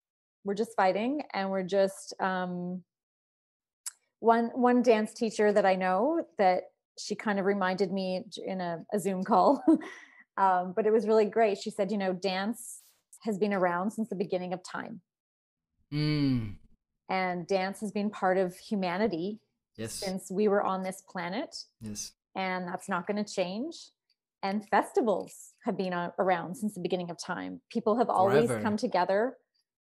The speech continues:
Speaker 1: and danced. People have always come together to celebrate. And so that kind of just keeps us going, and our students keep us going, the ones, you know, that are back and that are happy, and the ones that come online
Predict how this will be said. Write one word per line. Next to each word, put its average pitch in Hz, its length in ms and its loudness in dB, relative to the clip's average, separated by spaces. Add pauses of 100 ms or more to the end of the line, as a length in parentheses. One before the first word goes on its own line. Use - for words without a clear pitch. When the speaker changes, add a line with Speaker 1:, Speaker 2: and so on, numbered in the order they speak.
Speaker 1:
and 208 180 2
danced. - 480 -2
People 214 220 -4
have 190 120 -2
always 190 240 2
come 208 180 -6
together 175 520 0
to 208 100 -10
celebrate. - 680 -4 (1160)
And 196 220 -6
so 190 380 2
that - 280 0
kind 208 200 -6
of 180 80 -6
just 190 200 -6
keeps - 280 -8
us 196 140 -6
going, 190 400 0
and 170 220 -8 (280)
our 214 80 -2
students 202 440 -4
keep 220 180 -4
us 208 120 -2
going, 214 380 0
the 196 80 0
ones, 175 260 -4 (160)
you 196 100 -2
know, 190 180 -2
that 175 120 -2
are 175 80 2
back 196 400 0
and 175 140 -4
that 165 140 -6 (380)
are 190 80 0
happy, 220 640 0
and 165 280 -6 (420)
the 196 80 2
ones 185 220 2
that 190 200 0 (360)
come 202 180 0
online 226 880 4